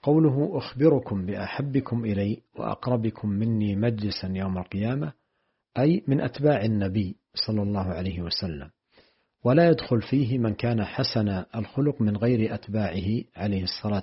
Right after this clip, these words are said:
والسلام، لأن القبول للأخلاق الفاضلة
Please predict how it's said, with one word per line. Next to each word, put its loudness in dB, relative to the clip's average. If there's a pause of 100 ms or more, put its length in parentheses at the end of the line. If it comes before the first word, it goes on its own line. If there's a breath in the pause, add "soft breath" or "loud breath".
والسلام، -6 (800 soft breath)
لأن 6
القبول 4
للأخلاق 0
الفاضلة -2